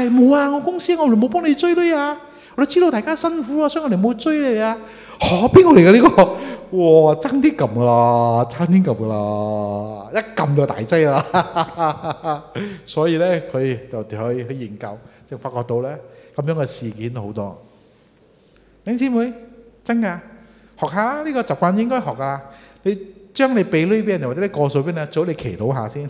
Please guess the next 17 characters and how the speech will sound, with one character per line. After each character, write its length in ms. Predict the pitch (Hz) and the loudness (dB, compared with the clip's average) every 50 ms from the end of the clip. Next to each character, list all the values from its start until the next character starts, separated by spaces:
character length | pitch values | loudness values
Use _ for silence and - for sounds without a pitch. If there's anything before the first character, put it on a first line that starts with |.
| - - 165 | -12 -12 -14
<laughs> 200 | - - - - - | -14 -14 -20 -16 -8
神 180 | - 160 147 160 | -2 0 2 2
要 100 | 208 220 | 2 2
保 160 | - 165 214 | 2 0 0
守 240 | - 160 147 156 156 | 0 0 0 0 2
你 100 | 147 147 | 0 0
啊， 160 | 135 123 120 147 | 0 -2 0 2
又 100 | 202 247 | 2 2
知 160 | - - 370 | 2 2 2
道 140 | 320 254 214 | 4 4 2
耶 160 | 175 143 127 | 2 2 0
穌 220 | - 233 247 165 123 | 0 0 0 0 -2
係 20 | |
真 160 | - - 180 165 156 | -2 -2 -4 -4 -4
嘅。 120 | 156 131 - - - - - - _ | -6 -8 -8 -12 -18 -20 -20 -18 _
<laughs> 180 | - 220 233 233 - - - - - - - - 120 - - _ _ - - - _ _ _ _ _ _ - _ _ _ _ _ _ _ _ _ _ _ _ _ _ _ _ _ _ _ _ _ | -10 -8 -8 -10 -12 -20 -20 -20 -20 -20 -20 -20 -20 -20 -20 _ _ -20 -20 -20 _ _ _ _ _ _ -20 _ _ _ _ _ _ _ _ _ _ _ _ _ _ _ _ _ _ _ _ _
七 120 | - - | -2 0